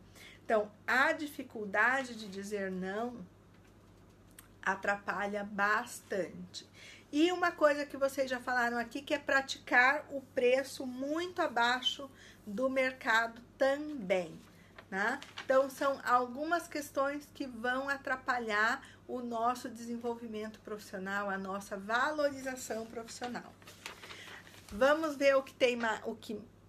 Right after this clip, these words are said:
o que temos aqui, se temos mais perguntas. Gente, vocês são umas queridas, uns queridos. Temos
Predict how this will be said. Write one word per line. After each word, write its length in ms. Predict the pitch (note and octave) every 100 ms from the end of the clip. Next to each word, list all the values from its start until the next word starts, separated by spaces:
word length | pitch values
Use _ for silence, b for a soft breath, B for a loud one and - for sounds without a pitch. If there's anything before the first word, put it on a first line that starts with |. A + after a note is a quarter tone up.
| -
o 80 | A3+
que 160 | - A#3
temos 440 | - A3+ G#3+ G3+
aqui, 540 | G3+ G3+ - A#3 B3+
se 140 | C4 C#4+
temos 340 | B3 A3 G#3+
mais 320 | G#3+ G3+ G3+
perguntas. 1120 | - G3+ G3 F#3 F3+ F3 F3+ F#3+ A#3 C#4+ C#4+ C#4 B3
Gente, 460 | A#3 C4+ C4+ B3 B3
vocês 520 | A3+ B3 - B3+ C#4
são 360 | - B3+ C4+ C4+ - -
umas 420 | B3+ B3+ C4+ - -
queridas, 800 | C#4+ D4 C#4 C#4 B3 C4+ C4+ C4
uns 260 | C#4 C4
queridos. 880 | - D4+ D4+ B3+ B3 A3 C4+ D#4+ - - B B B
Temos 480 | B3 B3 B3+ -